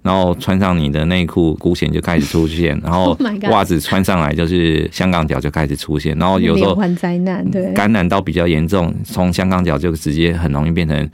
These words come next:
Speaker 1: 所谓的灰指甲又出来了。
Speaker 2: 哦，那更惨了。那刚刚有提到就是香港脚的部分，在擦药的时候，什么使用时机来擦最好？因为刚刚王老师你有提到有喷的，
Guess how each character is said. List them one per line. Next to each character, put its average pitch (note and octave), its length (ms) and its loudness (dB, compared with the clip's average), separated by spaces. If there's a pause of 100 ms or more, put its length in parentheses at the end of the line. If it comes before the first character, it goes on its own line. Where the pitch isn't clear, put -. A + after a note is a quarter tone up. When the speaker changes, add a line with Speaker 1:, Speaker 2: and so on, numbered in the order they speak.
Speaker 1:
所 D2+ 220 -2
谓 E2+ 200 0
的 D2+ 320 -2
灰 E2+ 140 -4
指 D#2+ 140 -4
甲 C2+ 180 -4
又 E2 220 0
出 D#2 220 -4
来 C2 180 -2
了。 - 100 -4
Speaker 2:
哦， F3 720 -6
那 G3+ 360 0
更 E3+ 220 -2
惨 E3 200 -8
了。 E3 100 -4
那 C#4+ 100 2 (240)
刚 F#4 140 -2
刚 A4 120 0
有 D#4 40 2
提 A3+ 140 -2
到 C#4 160 2
就 D4+ 120 -2
是 D4+ 80 0
香 D4 220 0
港 F3 180 0
脚 E3+ 200 -2
的 E3+ 100 -4
部 F3 160 -4
分， E3+ 220 -2 (220)
在 D#4+ 180 0
擦 E4+ 280 -2
药 F4 200 2
的 F#3 120 2
时 D#3 220 -2
候， F3 420 0 (260)
什 G#3 200 0
么 G3+ 160 0
使 - 220 0
用 G3 180 2
时 F3 180 0
机 F#3 200 0
来 D#3 200 0
擦 D#3 340 -4
最 E3 180 0
好？ D#3+ 120 -2
因 G3+ 100 2
为 A#3+ 80 0
刚 G#3 100 0
刚 G#3+ 80 2
王 G3+ 100 2
老 F#3+ 60 0
师 A3+ 80 0
你 G#3 60 2
有 E3+ 60 0
提 E3+ 120 -4
到 F#3 120 2
有 D#3+ 200 0
喷 F#3+ 280 0
的， E3 220 -4